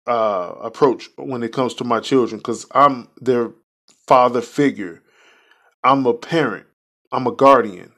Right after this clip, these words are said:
I'm not trying to be their friend. So that's, that's different. I'm speaking in regards to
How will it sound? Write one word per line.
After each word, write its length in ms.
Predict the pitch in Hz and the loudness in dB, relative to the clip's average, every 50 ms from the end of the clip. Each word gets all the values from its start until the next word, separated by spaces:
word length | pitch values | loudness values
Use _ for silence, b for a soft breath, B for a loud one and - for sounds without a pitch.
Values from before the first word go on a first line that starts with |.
| _ _ | _ _
I'm 120 | - 127 | -6 -2
not 180 | 135 139 131 - | -2 -2 -2 0
trying 180 | - 170 156 143 | 0 2 2 2
to 80 | 123 | 0
be 140 | 110 123 123 | -2 -2 0
their 160 | 113 110 104 | 2 2 0
friend. 360 | 101 - - 113 101 92 87 | 0 -4 -8 -10 -8 -10 -12
So 160 | - - 117 113 | -10 -6 -2 0
that's, 280 | 123 135 131 127 - | 0 0 -2 -4 -10
that's 400 | - 143 131 123 135 139 135 - | -14 -10 -2 0 0 0 0 -2
different. 420 | 120 139 143 135 - 113 85 - _ b b b b b b b b b b b b | 2 2 2 2 2 -12 -18 -18 _ b b b b b b b b b b b b
I'm 160 | - 156 170 | 2 2 2
speaking 420 | 156 - - 175 165 156 151 143 135 | 0 -2 -2 -2 -2 0 0 0 0
in 260 | 135 131 120 - - - | 0 0 -4 -10 -14 -18
regards 520 | 131 123 131 123 143 135 131 127 120 120 | -12 -12 0 4 4 6 6 4 2 0
to 240 | - - 120 107 - | -6 -10 -12 -12 -14